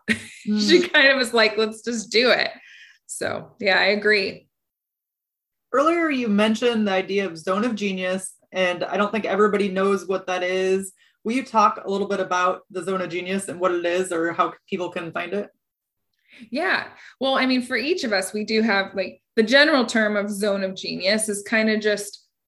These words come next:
Speaker 1: where you're naturally comfortable and execute a thing phenomenally,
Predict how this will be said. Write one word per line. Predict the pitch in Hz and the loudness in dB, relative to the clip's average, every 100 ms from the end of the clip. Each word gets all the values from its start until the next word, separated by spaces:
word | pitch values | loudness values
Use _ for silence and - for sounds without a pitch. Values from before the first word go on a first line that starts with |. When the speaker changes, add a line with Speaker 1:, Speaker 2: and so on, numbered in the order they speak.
| _ | _
Speaker 1:
where | 190 214 254 285 | 4 6 8 8
you're | 254 214 208 233 240 240 240 240 240 240 _ _ _ - | 6 4 6 6 6 4 4 2 -2 -8 _ _ _ -6
naturally | 202 208 220 233 - 247 233 214 | 0 2 2 2 0 2 4 2
comfortable | - 196 190 - 208 190 190 190 196 - | 0 -6 -6 -6 -6 2 4 4 2 -4
and | 202 190 - | -6 -4 -2
execute | 202 202 - 226 - 208 190 - _ - | 0 0 -2 -4 -2 0 0 -4 _ -4
a | 202 | -4
thing | 202 - 208 - 151 180 240 - - _ _ _ _ | -6 -4 0 0 0 0 -2 -2 -20 _ _ _ _
phenomenally, | - 220 202 208 190 139 - - - | -2 2 4 4 0 -4 -6 -10 -16